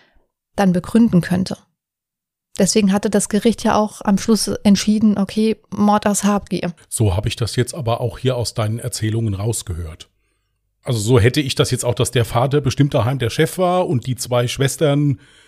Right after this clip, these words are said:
Speaker 2: vielleicht gegen den Jungen dann zu Hause eher mal zusammenhalten. Das ist auch jetzt nichts Untypisches.
Speaker 1: Mhm.
Speaker 2: Ja.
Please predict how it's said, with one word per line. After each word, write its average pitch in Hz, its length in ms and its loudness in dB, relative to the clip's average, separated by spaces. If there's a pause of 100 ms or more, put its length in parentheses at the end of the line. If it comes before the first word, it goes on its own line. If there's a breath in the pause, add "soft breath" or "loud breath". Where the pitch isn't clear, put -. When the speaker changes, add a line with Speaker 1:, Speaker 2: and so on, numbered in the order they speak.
(1080 soft breath)
Speaker 2:
vielleicht 127 420 2
gegen 135 240 0
den 117 600 2
Jungen 147 400 4
dann 151 180 0
zu 123 160 -2
Hause 143 500 0
eher 151 240 2
mal 135 140 0
zusammenhalten. 156 800 0
Das - 180 -4
ist - 240 -10
auch 147 200 -2
jetzt 156 260 -2
nichts - 240 -2
Untypisches. 190 920 -2 (1300)
Speaker 1:
Mhm. 196 100 4
Speaker 2:
Ja. 131 240 4